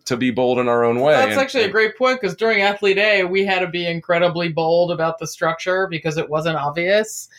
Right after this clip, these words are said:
Speaker 2: Yeah, that's a great way to think about it. They always come back into the edit room and give us some courage to try some new things.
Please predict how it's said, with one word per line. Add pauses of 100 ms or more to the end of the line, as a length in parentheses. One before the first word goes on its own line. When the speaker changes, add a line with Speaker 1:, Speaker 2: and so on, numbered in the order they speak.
(200)
Speaker 2:
Yeah,
that's
a
great
way
to
think
about
it.
They
always
come
back
into
the
edit
room (400)
and
give
us
some
courage (240)
to
try
some
new
things.